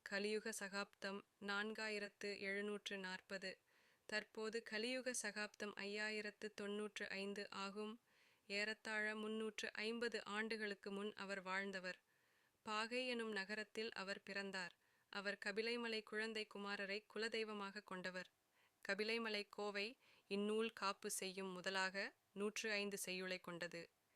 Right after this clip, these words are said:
இந்நூலின் பாட்டுடை தலைவனாகிய முருகக் கடவுளை ஞானக் குழந்தை குமாரர் என்றும், இவர் பூமியின் மேல் முற்றும் துறந்த முனிவர்களாலும் தேவர்களாலும்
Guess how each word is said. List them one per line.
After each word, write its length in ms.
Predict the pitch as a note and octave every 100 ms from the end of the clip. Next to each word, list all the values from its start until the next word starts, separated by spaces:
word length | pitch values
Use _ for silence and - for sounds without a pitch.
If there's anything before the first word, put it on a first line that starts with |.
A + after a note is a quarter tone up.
| _ - - - _
இந்நூலின் 440 | G3+ G#3+ A3+ A#3 A#3
பாட்டுடை 420 | G3 G3 G3+ G3
தலைவனாகிய 640 | - F3+ F#3 G3 F#3+ F#3 F#3
முருகக் 380 | F3+ G3+ A#3 -
கடவுளை 420 | F#3+ F#3 F#3+ F#3 F#3+
ஞானக் 420 | F3+ F3+ G#3 -
குழந்தை 320 | G3 F#3+ F#3
குமாரர் 440 | - F#3 F#3 F#3
என்றும், 360 | F3 F3 F#3+ B3+ - _ - - _
இவர் 220 | G3 G#3 G3
பூமியின் 460 | A3+ B3 B3 A3+
மேல் 240 | G3+ G#3+ A3
முற்றும் 420 | F#3+ - G#3 G#3
துறந்த 360 | - G3 G3+ G3
முனிவர்களாலும் 800 | F3+ F#3 F#3+ F#3 F#3 F3 F3+ A3+ - _ -
தேவர்களாலும் 800 | F#3+ G3+ A3 G#3+ G#3 G3+ G3+